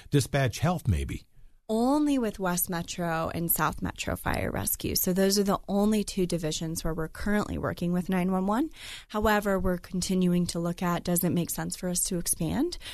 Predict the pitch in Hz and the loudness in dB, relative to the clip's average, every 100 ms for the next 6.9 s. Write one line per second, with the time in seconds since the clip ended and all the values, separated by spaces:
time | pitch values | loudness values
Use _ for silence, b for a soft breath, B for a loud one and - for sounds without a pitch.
0 | B - 220 214 220 220 202 208 208 202 | B -2 0 0 -2 -4 -2 -2 -2 -2
1 | 220 196 175 175 175 160 156 160 160 165 | 0 2 2 2 2 2 0 -2 -2 -2
2 | 165 165 - 120 285 349 190 160 87 143 | 0 -2 2 2 4 2 2 2 0 0
3 | 135 139 127 143 208 185 180 185 190 165 | 2 2 4 2 2 2 0 0 2 2
4 | 160 - 175 165 160 156 160 107 135 120 | 0 -2 -2 0 0 -4 -4 0 2 4
5 | 208 - 208 208 202 180 170 175 175 170 | 2 2 2 2 2 2 2 -2 -2 -2
6 | 170 - 175 180 175 175 156 101 - | -2 -2 -4 -2 -2 -2 -2 -4 -8